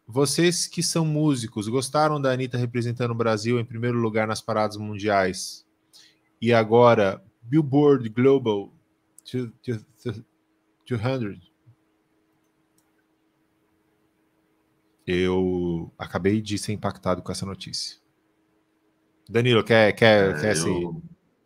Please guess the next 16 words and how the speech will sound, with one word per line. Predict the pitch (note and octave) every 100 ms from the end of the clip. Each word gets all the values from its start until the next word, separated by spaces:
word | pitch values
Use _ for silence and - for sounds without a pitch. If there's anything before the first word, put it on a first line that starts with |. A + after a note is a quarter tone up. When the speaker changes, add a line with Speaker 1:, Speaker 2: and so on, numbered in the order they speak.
| _ _ _ _ _ _ - - _ _ _ _ _ _ _
Speaker 2:
Ah, | E3+ D3 A2+ F#2+ F2 E2+ - -
na | G#2
verdade, | B2+ C#3+ C#3+ D#3 A#3
Speaker 1:
Gente, | A#3 F3+
Speaker 2:
sim, | D#3
Speaker 1:
eu |
Speaker 2:
a | C3+
Speaker 1:
acho, | C#3+
Speaker 2:
gente | D#3
Speaker 1:
eu | D3+
Speaker 2:
não, |
Speaker 1:
acho | D3 D#3+ -
Speaker 2:
não | G3+ -
tá | C#3+
falando | - E3 D#3
de | D3+ - D3+